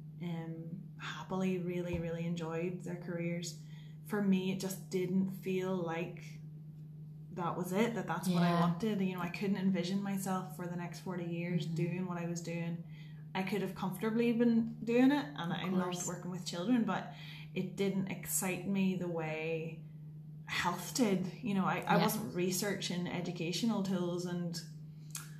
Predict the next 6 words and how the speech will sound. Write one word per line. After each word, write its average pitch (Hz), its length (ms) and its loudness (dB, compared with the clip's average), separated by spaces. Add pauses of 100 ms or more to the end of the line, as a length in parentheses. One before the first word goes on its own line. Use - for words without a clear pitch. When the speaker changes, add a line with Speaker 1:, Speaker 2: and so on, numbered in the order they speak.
(280)
Speaker 1:
how 190 160 -2
to, 175 600 0
you 202 80 2
know, 180 120 2
plan 175 500 0
my 165 480 -2